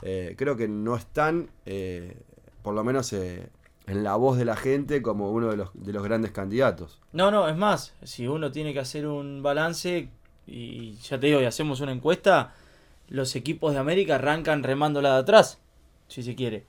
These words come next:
Speaker 2: Eh, porque uno ve cómo se han reforzado los demás clubes. Eh, los once incluso se reforzaron
Speaker 1: Mm.
Speaker 2: también muy bien, que no lo habíamos nombrado hasta acá.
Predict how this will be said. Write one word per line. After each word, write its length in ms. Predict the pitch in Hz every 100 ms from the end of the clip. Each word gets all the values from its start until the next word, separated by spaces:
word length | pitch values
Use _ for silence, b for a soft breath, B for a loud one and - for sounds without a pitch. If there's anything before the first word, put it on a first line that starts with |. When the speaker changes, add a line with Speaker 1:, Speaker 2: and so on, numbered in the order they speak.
| b b b _ -
Speaker 2:
Eh, 340 | 117 110 107
porque 800 | - 113 107 117 113 113 113 113 113
uno 220 | 135 139
ve 120 | 143
cómo 180 | 139 135
se 100 | 151
han 60 |
reforzado 520 | 131 127 135 127 156 147
los 140 | 127
demás 240 | 139 151
clubes. 480 | 151 175 180 220 220 b b b b -
Eh, 160 | 110
los 180 | 123 117
once 220 | 185 180
incluso 320 | 156 156 175 147
se 100 | 143
reforzaron 520 | 131 131 131 147 135
Speaker 1:
Mm. 20 |
Speaker 2:
también 200 | 131 139
muy 120 | 135
bien, 180 | 185 185
que 100 | 135
no 260 | 135 147 165
lo 80 |
habíamos 260 | 151 160 147
nombrado 300 | 143 151 147
hasta 120 | 143
acá. 300 | 143 190 196